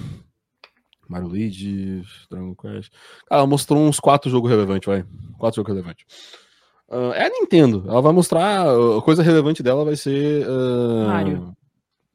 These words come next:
Speaker 1: não, é, vai ser jogo exclusivo, vai ser exclusivo. Agora, lá vai me desculpar, mano, mas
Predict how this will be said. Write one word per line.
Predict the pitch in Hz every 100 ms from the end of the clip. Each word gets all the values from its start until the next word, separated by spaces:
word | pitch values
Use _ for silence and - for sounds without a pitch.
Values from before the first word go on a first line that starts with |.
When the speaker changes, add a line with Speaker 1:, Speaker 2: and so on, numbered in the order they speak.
| _ _ _ _ -
Speaker 1:
não, | 165 127
é, | 110 113
vai | 113 117 120
ser | - 143
jogo | 147 147 151 156 151 147 147 143 139 131 120 107 104
exclusivo, | - 160 143 117 90
vai | 90
ser | 120
exclusivo. | - 120 87 _ _ _ - _ _ _ _ _ -
Agora, | 135 139 123 104 95 92 - _ _ _
lá | 98 92
vai | 92
me | 104
desculpar, | 107 110 - 117 95 90
mano, | 92 87 90
mas | 95